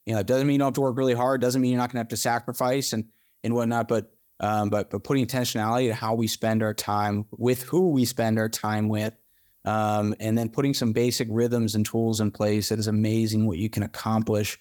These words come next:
um, in a day, in a week, in a month, in a year, in a lifetime. Um,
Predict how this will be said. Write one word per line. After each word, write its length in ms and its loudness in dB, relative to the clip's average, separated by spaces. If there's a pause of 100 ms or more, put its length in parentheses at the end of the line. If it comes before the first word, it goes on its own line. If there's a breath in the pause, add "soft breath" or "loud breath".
(480 soft breath)
um, 540 0
in 140 -2
a 80 -2
day, 300 4
in 80 0
a 60 -2
week, 300 0
in 60 0
a 60 0
month, 380 0
in 100 0
a 20 0
year, 400 2
in 80 -2
a 80 0
lifetime. 680 -2 (360)
Um, 560 0